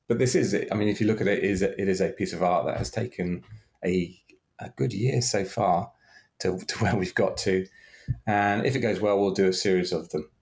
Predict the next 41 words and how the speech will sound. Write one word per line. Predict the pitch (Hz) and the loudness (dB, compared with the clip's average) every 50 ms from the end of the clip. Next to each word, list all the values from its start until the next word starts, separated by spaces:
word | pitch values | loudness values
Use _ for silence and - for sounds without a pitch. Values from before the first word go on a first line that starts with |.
| _ _ _ _ | _ _ _ _
That's | - 98 - - | -6 -6 -6 -4
the | - 92 | -2 0
idea | 87 85 82 - 82 82 | 0 0 0 0 0 0
as | 80 76 - | -2 -2 -2
well, | - 82 82 80 80 - | -2 0 0 0 -2 -4
because | - - - - 92 87 87 - - - - - - - | -6 -6 -2 -2 -2 -2 -4 -6 -10 -12 -14 -14 -14 -14
obviously | 90 - - - 92 | -12 -10 -8 -8 -8
Swift | - - - 98 92 - - | -6 -4 -4 -4 -4 -4 -6
has | - 80 - - | -10 -8 -6 -6
many, | 87 85 87 85 87 123 - | -6 -4 -4 -6 -8 -10 -14
Swift, | - - - 98 92 - - _ - - | -18 -14 -12 -12 -12 -12 -16 _ -20 -20
uh, | - - 87 | -18 -14 -12
Watopia | 90 95 - - 101 92 95 90 | -10 -6 -2 -2 0 0 0 0
has | 85 87 - | -2 -2 0
many, | 95 90 87 87 87 - - _ _ _ _ _ _ _ _ _ _ _ _ _ _ - 101 | 0 0 0 0 -2 -4 -8 _ _ _ _ _ _ _ _ _ _ _ _ _ _ -10 -8
um, | 90 85 85 85 - - | -6 -6 -4 -6 -6 -4
aspects | 92 90 90 - - 82 - - | -4 -4 -4 -4 -4 -6 -6 -6
to | - - 82 76 | -4 -2 0 0
it. | 67 - | 0 -2
So | - - 87 82 80 | -4 0 0 2 2
this | 80 - 92 | 0 -2 -4
is | 85 82 | -6 -8
the | - 85 | -12 -10
first | - - 87 87 80 - - - | -2 0 2 2 2 0 0 0
one. | 80 80 80 76 - | 0 0 0 -2 -4
If | - - 95 | -4 -4 -2
it | - - | 0 0
goes | 82 80 78 - | 0 0 0 0
well, | 87 82 78 78 78 | 2 2 2 2 2
then, | 78 78 76 76 78 78 - - - _ _ _ _ _ | 2 0 0 0 -2 -4 -6 -10 -16 _ _ _ _ _
uh, | 80 80 73 69 - - _ _ _ - | -10 -8 -6 -6 -8 -10 _ _ _ -18
we'll | - - - | -14 -6 -4
get | - - | -4 -4
some | - - | -4 -2
feedback, | - 135 127 123 127 120 117 117 - - | 0 0 0 2 0 0 -2 -4 -6 -6
and | 82 78 78 | -4 -4 -2
then | 78 80 | -2 -2
we'll | 76 76 | -2 -4
produce | - - - 76 80 78 76 - - - - - _ _ _ _ _ - - - 71 | -4 -6 -8 -6 -4 -4 -6 -6 -8 -12 -14 -18 _ _ _ _ _ -14 -12 -8 -4
maybe | 78 80 78 - 80 80 80 76 - - | -2 -2 -2 0 0 0 0 0 -2 -4
another, | - 78 73 82 85 78 73 82 78 76 73 - | -6 -6 -4 -4 -4 -2 0 0 0 0 -2 -6